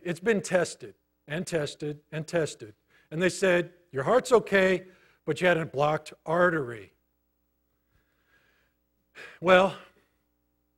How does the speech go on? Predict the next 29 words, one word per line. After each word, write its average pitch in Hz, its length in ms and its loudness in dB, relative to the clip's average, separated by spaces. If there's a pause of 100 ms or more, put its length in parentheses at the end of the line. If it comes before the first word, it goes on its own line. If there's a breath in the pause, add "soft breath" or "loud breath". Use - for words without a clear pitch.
(460)
I'm 151 80 -8
gonna 170 160 0
confess 165 760 -2
today. 117 420 -14 (2250)
I 160 80 -4
did 262 180 -2
not 277 220 -2
do 214 220 2
everything 190 560 2
that 160 100 -2
the 147 80 -8
go-, 156 360 2
that 143 200 -6
the 147 100 -8
doctors 156 480 4
wanted 156 260 -4
me 147 120 -4
to 143 140 -4
do. 117 340 -4 (1500)
They 156 100 -2
gave 190 200 4
me 240 100 -2
signs. 190 880 -2
They 143 100 -6
tested 202 460 2
me 180 240 -2
years 170 320 0
in 190 80 -4
advance. 151 580 -6